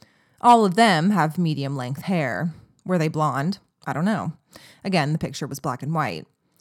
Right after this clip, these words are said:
Just proving my point that despite the decent description of the Bat Man, Don simply described the majority of guys in Austin, Texas at the time. I still would have maybe asked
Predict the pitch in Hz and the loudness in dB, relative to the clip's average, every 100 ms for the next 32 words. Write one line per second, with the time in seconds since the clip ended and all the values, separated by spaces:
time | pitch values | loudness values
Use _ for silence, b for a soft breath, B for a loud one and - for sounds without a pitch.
0 | B B B 277 359 349 311 214 - 226 | B B B 2 4 4 4 2 2 2
1 | 220 160 175 175 - 226 220 185 165 160 | 0 0 -2 -2 0 0 2 2 2 0
2 | 202 208 214 196 170 - 202 175 214 190 | 0 0 0 -2 -4 -2 -2 -2 -2 0
3 | 175 156 175 165 147 180 165 175 - 185 | 0 -2 -4 -6 -2 2 2 2 -2 -8
4 | 190 180 175 214 285 - _ _ - 208 | -2 0 0 0 -2 -8 _ _ -2 2
5 | 226 254 262 262 262 196 208 - 202 196 | 2 2 0 0 0 -2 -4 0 0 2
6 | 190 175 190 185 160 139 160 139 139 160 | 2 2 2 0 0 -2 0 0 0 -2
7 | 143 147 - 156 - - - 120 - 147 | -4 -4 -10 -8 -8 -8 -10 -10 -12 -8
8 | 185 151 95 175 B B B B B B | -4 -4 -6 -8 B B B B B B
9 | - 494 - 285 185 175 160 180 160 143 | 2 4 4 2 4 2 0 -2 -2 0
10 | 131 139 196 - | 2 2 0 -10